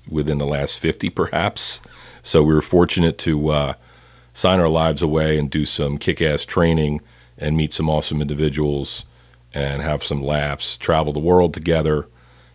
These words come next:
and live to tell about it. So this podcast is about honoring men like these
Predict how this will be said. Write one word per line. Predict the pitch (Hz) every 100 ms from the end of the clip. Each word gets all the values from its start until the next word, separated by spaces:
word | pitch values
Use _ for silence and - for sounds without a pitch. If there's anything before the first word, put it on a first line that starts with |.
| _
and | 73 71 71
live | 78 73
to | 76
tell | - 82 71
about | 67 65 64
it. | 64 - _ - _ -
So | - - 71 71 67 - - - _ _
this | - 80 92
podcast | - 87 82 73 78 -
is | 78
about | 71 71 -
honoring | 82 82 85 73 73 71 _ _
men | - 78 78
like | 73 71
these | - 78 85 107 -